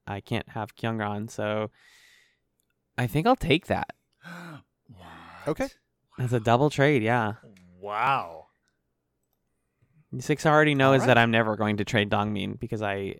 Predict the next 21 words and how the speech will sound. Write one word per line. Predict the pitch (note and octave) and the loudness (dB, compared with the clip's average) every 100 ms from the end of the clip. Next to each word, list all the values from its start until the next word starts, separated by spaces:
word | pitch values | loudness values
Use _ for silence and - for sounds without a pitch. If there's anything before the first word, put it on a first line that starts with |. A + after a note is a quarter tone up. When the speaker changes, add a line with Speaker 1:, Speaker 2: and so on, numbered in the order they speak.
| - | -8
Speaker 1:
I | G#2+ | -8
still | - - C3+ A#2+ | -8 0 4 4
believe | A#2+ C3 B2+ | 4 4 4
in | A#2+ | 2
my | |
heart | A2 A#2 A2+ | 0 2 2
of | |
hearts | - D#2+ - | 2 0 0
that | A#2+ | -4
he's | A#2 | -2
gonna | B2 A2+ | -2 -2
<laughs> | |
fucking | D3 G3 - D3 | 4 4 4 -4
somehow | D3 - F3+ E3 D#3 C#3+ - - - - | -6 -2 0 0 0 -2 -6 -18 -20 -20
Speaker 2:
Wow. | C#3 G2+ G2+ G#2 | -18 -12 -4 4
Speaker 1:
bazinga | E3 C3+ F3 E3 E3 | 4 6 2 6 6
his | D#3+ D3 | 6 4
way | D3 D3+ | 4 4
to | C#3+ D#3 | 4 0
first | D#3 D3 | 0 -2
place. | - C#3 B2 A#2 | -4 -4 -4 -6